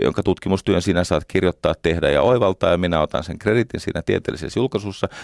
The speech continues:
niin sinähän kuule nuolet. No, mut ei suostunut.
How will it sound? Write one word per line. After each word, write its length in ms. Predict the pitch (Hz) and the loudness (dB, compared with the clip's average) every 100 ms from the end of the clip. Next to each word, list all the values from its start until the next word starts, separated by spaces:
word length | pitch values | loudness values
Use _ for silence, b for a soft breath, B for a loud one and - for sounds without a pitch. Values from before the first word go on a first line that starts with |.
| - | -4
niin 80 | 120 | 0
sinähän 440 | - 214 143 104 | 2 2 2 0
kuule 220 | - 147 | 0 0
nuolet. 480 | 160 170 85 - - - - _ _ _ _ B B - | 2 2 0 -2 -8 -20 -20 _ _ _ _ B B -2
No, 80 | 123 | 2
mut 140 | 127 | 4
ei 100 | 123 | 4
suostunut. 440 | 107 98 - 67 | 4 2 0 -6